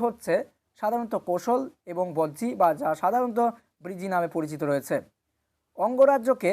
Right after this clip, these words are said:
কে মগধের সঙ্গে যুক্ত করেন? এই অঙ্গটাকে আমরা আগেই বলেছিলাম যে যুক্ত করা হচ্ছে বা এগুলোকে কিন্তু দখল করা হচ্ছে। যেটি দখল করা হয়েছিল সেটি যিনি করছেন ইনি, তিনি হচ্ছেন বিম্বিসার। পরবর্তী প্রশ্ন, জল দুর্গ বলা হতো কোন কেন্দ্রটিকে?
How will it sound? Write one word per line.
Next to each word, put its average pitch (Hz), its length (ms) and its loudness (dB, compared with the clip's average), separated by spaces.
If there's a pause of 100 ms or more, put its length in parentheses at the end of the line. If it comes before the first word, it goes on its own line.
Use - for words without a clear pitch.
কে 220 180 -4
মগধের 220 420 4
সঙ্গে 233 180 -2
যুক্ত 185 220 -6
করেন? 156 220 -4 (580)
এই 196 80 -10
অঙ্গটাকে 254 600 2
আমরা 247 120 2
আগেই 233 320 0
বলেছিলাম 180 340 0 (420)
যে 180 180 -2 (640)
যুক্ত 233 260 -8 (100)
করা 233 180 6
হচ্ছে 156 240 -4 (120)
বা 226 120 6
এগুলোকে 208 320 -4
কিন্তু 226 280 -4
দখল 185 200 2
করা 165 200 4
হচ্ছে। 143 200 -6 (480)
যেটি 220 240 -4 (200)
দখল 202 220 4
করা 220 160 4
হয়েছিল 151 240 -2 (520)
সেটি 214 240 -6 (360)
যিনি 208 180 -8
করছেন 240 420 -2
ইনি, 175 120 -4 (120)
তিনি 196 140 -8
হচ্ছেন 196 300 0 (280)
বিম্বিসার। 185 520 -2 (600)
পরবর্তী 254 360 2
প্রশ্ন, 202 280 0 (500)
জল 220 200 6 (100)
দুর্গ 269 180 -2 (140)
বলা 240 200 6
হতো 220 200 -4
কোন 202 260 -6
কেন্দ্রটিকে? 175 520 -4